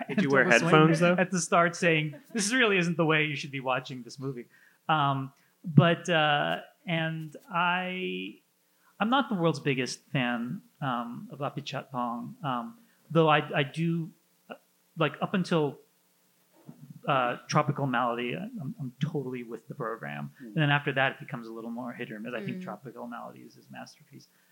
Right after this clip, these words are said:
Speaker 1: Um, I, the, the, but as I was watching this, I was like, "I really should have seen this on a big screen," and I didn't. Um, and I do feel like it really does. I mean, it almost works best as that, as almost like an installation piece. I mean, I don't, I, I,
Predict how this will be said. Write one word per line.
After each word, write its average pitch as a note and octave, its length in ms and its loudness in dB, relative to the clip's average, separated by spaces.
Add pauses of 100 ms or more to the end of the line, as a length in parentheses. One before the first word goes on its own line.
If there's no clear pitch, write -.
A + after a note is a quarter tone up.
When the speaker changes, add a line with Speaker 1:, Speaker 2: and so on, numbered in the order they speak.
(180)
Speaker 1:
Um, C#3 280 -2 (440)
I, A3 120 0 (140)
the, G3+ 100 -8
the, A3+ 140 -16 (680)
but G#3+ 260 -2
as A#3 180 4
I G3+ 80 6
was F3+ 140 2
watching E3 340 4
this, C3 140 -6
I C#3 60 0
was B2+ 100 -10
like, C#3 140 -4 (340)
"I C3+ 60 -4
really A#2+ 260 -6
should A2 180 -12
have G#2 80 -16
seen A2 200 -14
this G#2 120 -14
on G#2+ 140 -10
a A2 40 -14
big G#2+ 180 -10
screen," B2+ 240 -14
and D#3 80 -8
I E3+ 40 -6
didn't. F3+ 320 -8
Um, C3+ 220 -4 (320)
and F#3 80 -2
I F3+ 40 0
do F3 220 0
feel G3 200 2
like D3+ 180 4
it D#3+ 120 0
really E3+ 260 4
does. C#3+ 340 2
I F3+ 40 0
mean, D#3 180 -4
it D#3+ 140 0
almost D#3+ 360 2
works C#3 480 -4 (380)
best C3+ 480 0
as B2 400 0
that, B2 280 -4 (180)
as D#3 180 -8
almost B2+ 280 -6
like A#2 140 -6
an B2 80 -10
installation A#2 760 -10
piece. - 480 -10 (220)
I F3 40 0
mean, F3+ 80 6
I - 20 6
don't, F#3 240 4
I, E3+ 80 -4
I, F#3 260 -4